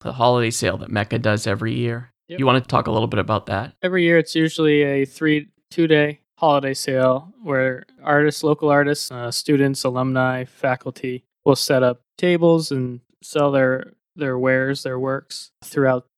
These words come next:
Speaker 2: the main College of Arts building, main building. But this year with covid, things had to change. You couldn't do it in person. So it's all online, and you could access it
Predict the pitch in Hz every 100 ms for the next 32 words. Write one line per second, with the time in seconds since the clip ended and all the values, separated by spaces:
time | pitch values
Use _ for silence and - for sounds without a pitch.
0 | - 139 127 123 - 123 123 127 131 127
1 | _ _ - - 147 151 - 180 _ 147
2 | 156 139 147 147 143 - _ _ - 139
3 | 156 156 156 135 - - 151 139 135 135
4 | - _ - 160 147 - 151 135 123 143
5 | 131 - - - - 131 - 127 120 117
6 | - 127 - 131 123 - 139 123 120 _
7 | - 147 143 156 170 143 131 139 170 _
8 | 135 127 127 123 123 - 123 120 - 127
9 | - 139 123 131